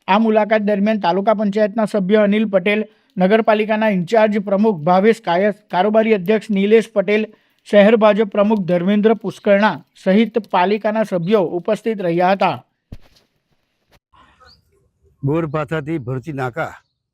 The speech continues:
Speaker 2: એટલે કે દાંડી રોડ જે હતો, જલારામ મંદિર પાસે લગભગ ઓગણીસો પચાસમાં, એટલે કે આજે સિત્તેર પંચોતેર વર્ષ જેવા થવા ગયા છે, અને એ નારું જર્જરિત હતું, એને તોડીને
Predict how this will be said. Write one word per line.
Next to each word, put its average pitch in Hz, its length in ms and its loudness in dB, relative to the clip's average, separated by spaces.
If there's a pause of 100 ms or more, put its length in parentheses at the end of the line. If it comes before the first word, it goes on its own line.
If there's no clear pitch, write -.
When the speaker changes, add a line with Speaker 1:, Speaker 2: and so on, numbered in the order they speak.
(640)
Speaker 2:
એટલે 139 220 -8
કે 160 480 -6 (140)
દાંડી 131 320 -6
રોડ 147 260 -4
જે 139 120 -8
હતો, 135 360 -8 (1700)
જલારામ 139 300 -4
મંદિર 156 260 -6
પાસે 160 580 -8 (1080)
લગભગ 131 360 -6
ઓગણીસો 147 280 -6
પચાસમાં, 139 440 -8
એટલે 147 120 -6
કે 143 80 -8
આજે 147 520 -6 (880)
સિત્તેર 156 360 -8
પંચોતેર 139 520 -6
વર્ષ 135 240 -6
જેવા 139 200 -4
થવા 135 260 -8
ગયા 139 220 -6
છે, 120 160 -10 (840)
અને 127 140 -14
એ 151 160 -6
નારું 147 340 -6
જર્જરિત 139 380 -4
હતું, 143 180 -8
એને 139 220 -6
તોડીને 147 560 -8